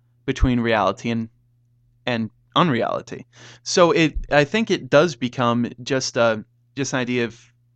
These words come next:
how soon can computer power go that far? And when can we, uh, perhaps come up with a different way of, of modeling images? Maybe we, maybe that's the big thing.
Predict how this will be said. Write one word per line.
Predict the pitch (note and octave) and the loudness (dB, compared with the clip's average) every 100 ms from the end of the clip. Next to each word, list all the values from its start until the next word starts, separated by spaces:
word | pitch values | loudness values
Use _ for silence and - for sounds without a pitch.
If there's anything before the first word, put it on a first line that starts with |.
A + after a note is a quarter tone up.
| - | -12
how | A#2 C3+ C3 | -2 0 2
soon | - C#3 B2 A#2+ | 0 0 0 0
can | A#2+ A2 - - - _ | -2 -4 -8 -18 -20 _
computer | D3 C3+ C#3 C3+ A#2+ | -4 -4 -2 -2 -2
power | - B2+ C3+ A#2 | 0 2 2 2
go | A2 | -2
that | A2 A2+ - | 0 -2 -2
far? | - - A2 A2+ | -10 -2 0 2
And | A#2 A2+ - - - | -2 -6 -12 -20 -10
when | C3+ D3+ D3+ | 0 0 0
can | D3 D3 | -6 -4
we, | C3 C3 B2+ | -2 0 0
uh, | A2+ A#2 | 0 0
perhaps | - B2+ A#2+ B2 - | -2 -6 -2 -2 -4
come | - B2 | -8 -4
up | A#2+ A#2+ | -4 -4
with | C3 A#2 | -6 -4
a | B2 | -6
different | B2 A#2+ B2+ | -4 -4 -4
way | B2 A#2+ | 0 0
of, | A#2 A#2+ - | 0 -4 -14
of | A#2 A#2 | -8 -4
modeling | B2 B2 A#2+ A2+ | 2 2 2 -2
images? | B2+ E3+ - - - | -2 -4 -6 -10 -2
Maybe | C#3+ E3 | 0 0
we, | D3+ D#3 | -4 -6
maybe | C3+ D3 D3+ | -4 -4 -4
that's | C3 C#3 - | -2 -2 -2
the | - | -10
big | G#2+ - | -10 -10
thing. | - - | -12 -16